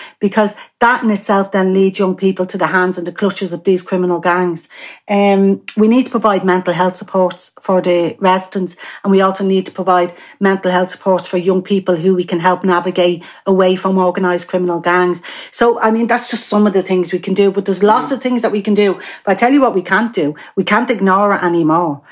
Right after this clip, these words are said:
because by ignoring and just putting out fires here, there and everywhere, and when something happens, we do something, and then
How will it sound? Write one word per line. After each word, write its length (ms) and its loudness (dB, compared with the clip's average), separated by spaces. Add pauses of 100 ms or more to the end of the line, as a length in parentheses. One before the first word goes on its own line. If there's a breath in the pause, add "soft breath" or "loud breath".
(220 loud breath)
because 420 0 (240 loud breath)
by 400 2 (200 loud breath)
ignoring 800 2
and 200 0
just 380 0 (220 loud breath)
putting 260 0
out 180 2
fires 440 2
here, 200 4
there 220 2
and 100 2
everywhere, 380 2
and 80 -2
when 140 2
something 320 -2
happens, 420 -2
we 140 2
do 180 2
something, 340 -2
and 120 2
then 280 2